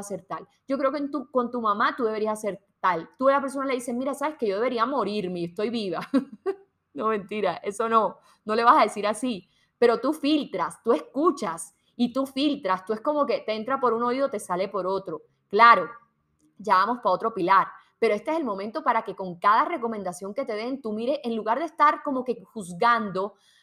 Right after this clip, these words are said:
"Ay, sí, tú eres lo peor, tú eres lo peor", y cogiendo rabia y amargándote la vida,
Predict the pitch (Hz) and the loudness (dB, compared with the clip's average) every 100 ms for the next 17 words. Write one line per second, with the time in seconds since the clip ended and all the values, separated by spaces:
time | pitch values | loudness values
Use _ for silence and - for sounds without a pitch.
0 | - 226 240 226 - 220 214 208 202 208 | -10 -2 -2 -2 -4 -8 -6 -8 -4 -2
1 | 208 233 220 180 190 196 202 226 208 202 | -2 -2 -2 0 -2 -2 -4 -4 -2 0
2 | 214 214 - 233 - 208 208 220 240 214 | 0 -4 -12 -8 -4 -2 -2 0 2 4
3 | 208 208 202 185 175 196 233 233 214 202 | 4 4 0 -2 -4 -6 -4 0 0 0
4 | 226 196 196 | 0 0 0